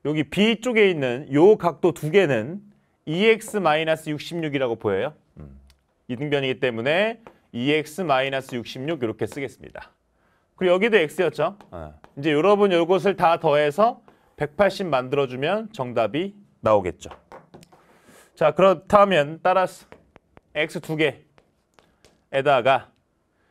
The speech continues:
이엑스 마이너스 육십육이 두 개니까 사엑스 마이너스 육십육 곱하기 이 하시면은 백삼십이네요. 이걸 더한 것이 백팔십 도이다 이렇게 풀어주면 되겠죠. 그죠?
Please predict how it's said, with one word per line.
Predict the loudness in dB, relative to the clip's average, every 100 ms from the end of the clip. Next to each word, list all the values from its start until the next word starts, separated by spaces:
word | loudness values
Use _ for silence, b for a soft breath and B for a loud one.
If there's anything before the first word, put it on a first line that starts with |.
| _
이엑스 | -4 0 0 0 0
마이너스 | 2 2 0 -4
육십육이 | -8 -6 -6 -6
두 | -4
개니까 | 0 0 0 -4 -4 -4 -6 -8
사엑스 | -2 0 -2 -4 -10
마이너스 | -4 -2 -2 -2 -6 -8 -6 -6 -6 b b b
육십육 | -14 -8 -8 -6
곱하기 | -4 -2 0
이 |
하시면은 | 0 0 -4 -8 -6 -6 -6
백삼십이네요. | -8 -6 -6 -6 -6 -6 -4 -4 -6 _ _ _ _ _ _ _ _ _ _ _ _ _ b b b b
이걸 | 0 2 4
더한 | 4 2 2
것이 | -2 -2
백팔십 | -6 0 -2 -2 0
도이다 | 0 2 2
이렇게 | 0 -4 -6
풀어주면 | -4 -4 -4 -8
되겠죠. | -12 -14 _ _ _ _ _
그죠? | -14 -14